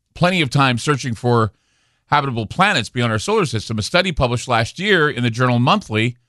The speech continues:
it was, oh, actually, it was the Monthly Journal, okay, it was the Journal of Monthly Notices of Royal Astronomical Society, and they warned us that scientists should look other places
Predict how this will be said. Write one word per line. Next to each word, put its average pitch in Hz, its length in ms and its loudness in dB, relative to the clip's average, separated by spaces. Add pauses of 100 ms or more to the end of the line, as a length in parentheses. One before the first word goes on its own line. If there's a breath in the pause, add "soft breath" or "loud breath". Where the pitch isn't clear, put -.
(520)
it 123 60 -6
was, 113 240 -2
oh, 117 100 4
actually, 110 460 0 (180)
it 107 560 -8
was 107 140 -2
the 127 80 4
Monthly 160 400 4
Journal, 131 560 0 (200)
okay, 76 280 -14 (380)
it 113 40 -6
was 107 100 -2
the 120 180 2
Journal 196 380 4
of 165 80 0
Monthly 165 320 0
Notices 135 460 -2
of 98 120 -6
Royal 127 240 2 (160)
Astronomical 113 600 -2
Society, 98 520 0
and 120 160 -4
they 170 140 2
warned 151 420 -2
us 95 260 -2
that 92 380 -2 (1300)
scientists 175 1000 0 (540)
should 139 420 2 (140)
look 156 340 -2
other 165 240 2
places - 680 -10